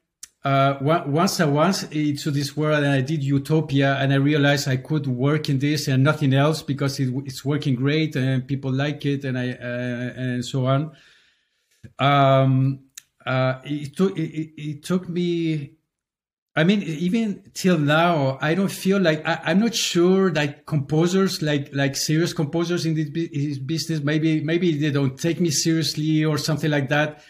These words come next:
You know, I have insecurities about whatever, because I don't have much references for what I do,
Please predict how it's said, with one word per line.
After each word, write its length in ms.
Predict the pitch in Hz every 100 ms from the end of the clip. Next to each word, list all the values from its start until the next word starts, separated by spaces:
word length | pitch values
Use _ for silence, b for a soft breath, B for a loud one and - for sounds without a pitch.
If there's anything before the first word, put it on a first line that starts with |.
| B B
You 100 | 139
know, 80 | 143
I 80 | 139
have 220 | 170 151
insecurities 840 | 156 135 139 - 151 156 156 151
about 520 | 147 135 147 143 -
whatever, 420 | 135 143 147 143 139
because 480 | 135 139 151 - - b b b b
I 100 | 139
don't 180 | 156 185
have 180 | 202 214
much 320 | 180 - -
references 920 | 131 147 175 - 147 135 - 139 135
for 300 | - - 143
what 240 | 135 143 139
I 100 | 127
do, 440 | 113 143 135 113